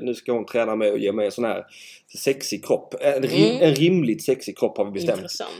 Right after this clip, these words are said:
Speaker 1: Jag, jag
Speaker 2: Jag
Speaker 1: ska
Speaker 2: tycker du ska satsa på att ha en riktigt sexig kropp.
Speaker 1: Nej, jag ska ha en
Speaker 2: Jo,
Speaker 1: rikt-
Speaker 2: du ska ha en sån riktigt sexig som är så här lite för mycket nästan.
Speaker 1: Ja, okej. <laughs> Nej, för min målbild är Jeff Bridges nu.
Speaker 2: Jag måste bildgoogla bara.
Speaker 1: Ja, men gör det.
Speaker 2: Eh.
Speaker 1: Jag t-, jag tänker Jeff Bridges peak, eh, eh, The Big Lebowski. Alltså,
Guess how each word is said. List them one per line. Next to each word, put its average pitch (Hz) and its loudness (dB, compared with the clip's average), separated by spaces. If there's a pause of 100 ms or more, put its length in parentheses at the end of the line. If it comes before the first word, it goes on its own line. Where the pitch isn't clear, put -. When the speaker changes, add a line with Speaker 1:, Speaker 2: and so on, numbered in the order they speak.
Speaker 1:
Jag, 120 4
jag - -14
Speaker 2:
Jag 147 2
Speaker 1:
ska 214 8
Speaker 2:
tycker 208 0
du 190 0
ska 185 -4
satsa 208 -4
på 165 -2
att 160 -4
ha 156 -4
en 147 -6
riktigt 151 -8
sexig 151 -10
kropp. - -12
Speaker 1:
Nej, 135 6
jag 139 4
ska 135 -8
ha 139 -2
en 135 2
Speaker 2:
Jo, 254 6
Speaker 1:
rikt- 277 4
Speaker 2:
du 247 0
ska - -4
ha 226 0
en 214 -2
sån 214 -4
riktigt 220 -8
sexig 180 -4
som 170 -4
är - 0
så - 4
här 151 0
lite 170 -4
för 156 -10
mycket 156 -10
nästan. - -12 (180)
Speaker 1:
Ja, 143 8
okej. - 0 (140)
<laughs> - -14
Nej, 127 4
för 147 -2
min 139 2
målbild 143 4
är 135 4
Jeff 104 0
Bridges - -6
nu. 120 -8 (200)
Speaker 2:
Jag 190 2
måste 190 -4 (220)
bildgoogla 151 -6
bara. - 4
Speaker 1:
Ja, 139 6
men 160 0
gör 156 4
det. 143 4
Speaker 2:
Eh. 67 -4 (540)
Speaker 1:
Jag - -2
t-, - 2
jag 160 4
tänker 160 2
Jeff 135 6 (140)
Bridges 120 2
peak, 120 -2
eh, 113 -4
eh, 110 0
The 117 -2
Big 110 -2
Lebowski. 107 0
Alltså, 113 -2